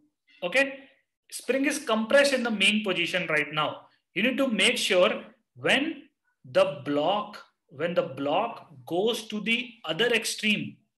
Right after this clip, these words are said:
when, what will happen is that when you further compress it down, let's say you reach here, after compressing it, you reach here, this much is the compression. You have compressed it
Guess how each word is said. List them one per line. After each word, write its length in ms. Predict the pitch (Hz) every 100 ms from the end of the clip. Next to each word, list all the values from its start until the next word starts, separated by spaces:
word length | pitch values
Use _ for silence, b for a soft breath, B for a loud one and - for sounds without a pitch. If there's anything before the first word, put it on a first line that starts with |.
| _ _ _ _ 160
when, 320 | 175 190 214 B B B _
what 160 | 160 208
will 80 |
happen 300 | 196 202 254
is 120 | 269 185
that 380 | 175 208 - B _
when 140 | 160 202
you 80 |
further 500 | 226 - 196 202 277
compress 560 | 277 208 202 - 240 226
it 220 | 233 -
down, 480 | 190 175 170 262 - _ _ _ _ -
let's 160 | 170
say 80 | 220
you 180 | 214 202
reach 240 | 190 214 214
here, 380 | 196 202 151 - - -
after 300 | 151 160 196
compressing 560 | 190 170 160 170 170 190
it, 160 | 190
you 100 | 185
reach 240 | 170 180 180
here, 440 | 180 147 208 254 - _ _ _ _ _ _ _ _ _ _ _ _ _ _ _ _ _ _ _
this 320 | - 135 214 220
much 200 | 254 247
is 100 | 214
the 120 | 240
compression. 680 | 202 185 190 190 - 151 - - _ _ _ _ _ _ _
You 180 | 156 202
have 240 | 220 214
compressed 560 | - 190 196 240 247 -
it 300 | 180 214 -